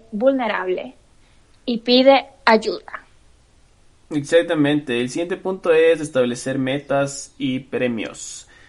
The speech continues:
Speaker 2: Este creo que ya hemos topado mucho este tema sobre establecer
Speaker 1: Sí.
Speaker 2: metas. Espero que estén súper claros en esto. Igual cualquier duda que tengan nos pueden escribir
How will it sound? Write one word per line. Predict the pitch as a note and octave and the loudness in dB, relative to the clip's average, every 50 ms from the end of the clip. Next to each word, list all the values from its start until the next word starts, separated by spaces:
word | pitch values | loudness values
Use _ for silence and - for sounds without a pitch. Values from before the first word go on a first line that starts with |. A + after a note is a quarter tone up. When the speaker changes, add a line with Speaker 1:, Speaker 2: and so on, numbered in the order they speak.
| _ _ | _ _
Speaker 2:
Este | - D#3 D#3 F3 D#3 | -10 -8 -6 -4 -2
creo | D#3+ D#3+ D#3+ D#3 | 0 -2 -2 0
que | D#3+ D#3 D3 | 0 2 2
ya | C#3+ | 4
hemos | C#3+ D3+ D3+ D3+ | 4 2 2 -2
topado | - C#3+ - B2+ C3 C3 | -4 -2 2 4 4 4
mucho | C3 C3 C3+ C3+ - | 4 2 0 0 -2
este | C#3+ - B2+ | -6 -8 -8
tema | - - A#2+ B2+ C#3 C#3 C#3+ | -4 0 2 2 4 2 2
sobre | C#3+ - C#3+ B2+ A#2 | 0 0 -2 -2 -2
establecer | A#2 - G2+ G#2+ A2 - - B2+ B2 | -2 0 0 0 0 2 2 2 2
Speaker 1:
Sí. | B2+ B2+ | 4 4
Speaker 2:
metas. | C3+ D3 G#3 G#3 E3 E3+ E3+ E3+ - - | 4 4 4 4 4 4 4 4 0 -4
Espero | - - _ - C3 C3+ C3 | -16 -6 _ 0 2 2 0
que | C3 | -2
estén | B2+ - - C3 C3 | -4 -6 -4 -4 -2
súper | C3+ - D#3 D3 - E3 C#3+ | -2 -2 -2 0 0 0 0
claros | C#3 C#3 C#3 D3 C#3+ C3+ | 2 4 4 6 4 4
en | B2 B2 | 2 2
esto. | B2 C3+ - C3+ | 0 0 0 0
Igual | B2+ B2+ C3+ C3 | 0 0 0 0
cualquier | B2+ B2 - C#3+ C#3 | -2 -2 0 2 4
duda | D3 D3+ D#3 D3 - | 4 4 4 2 2
que | - - | -2 -4
tengan | - - B2+ C3+ C3+ C#3 C3 | 0 2 2 2 2 2 0
nos | A2+ A#2+ - | -2 -4 -4
pueden | - B2 A#2+ B2 B2+ A#2+ | -2 0 0 0 0 -2
escribir | A2+ - A2 A2 A2 A2+ A2+ A#2 A#2+ B2 | -4 -4 -6 -4 -2 0 0 0 -2 -4